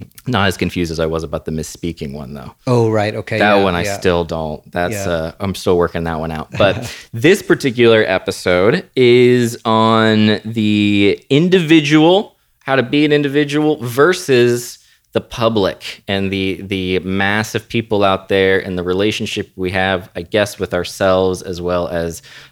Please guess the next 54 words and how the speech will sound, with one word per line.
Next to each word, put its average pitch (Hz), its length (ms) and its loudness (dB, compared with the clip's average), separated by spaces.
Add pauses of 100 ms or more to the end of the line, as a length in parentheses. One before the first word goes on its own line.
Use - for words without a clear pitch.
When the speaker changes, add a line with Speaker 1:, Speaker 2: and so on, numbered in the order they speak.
(120)
Speaker 1:
uh, 87 640 -2
the 92 160 -10
faceless 95 680 -4
other. 90 480 0 (460)
Um, 110 520 0 (300)
and 120 500 2
you 123 120 0
came 135 180 0
up 117 120 2
with 107 100 0
this 107 160 -2
idea, 98 320 0
which 98 160 -4
I 101 60 2
really 92 340 2
like. 90 420 0
I 98 80 0
don't 107 200 0
know 104 240 0
exactly 98 420 -2
where 98 140 2
we're 95 100 2
gonna 92 160 -2
go 95 260 0
with 104 200 -2
it. 143 120 2
This 120 160 -6
is 104 80 -12
gonna 101 200 -2
be 98 100 0
a 95 80 2
little 98 180 0
bit 95 160 -2
Speaker 2:
Yeah. 98 60 -6
Speaker 1:
more 92 180 -2
of 90 100 -4
a 87 120 -2
free-flowing, 107 1160 0
uh, 95 280 -2
chat. 131 500 -4 (180)
But 117 440 2 (120)
yeah, 180 280 0
how 202 260 0
are 254 120 2
you 247 120 -4
doing? 202 340 0 (460)
Speaker 2:
Doing 127 280 -4
good. 151 400 -4
What 156 280 -4
have 110 140 -6
I 107 60 -8
been 104 160 -10
up 113 140 -12
to? 175 220 -10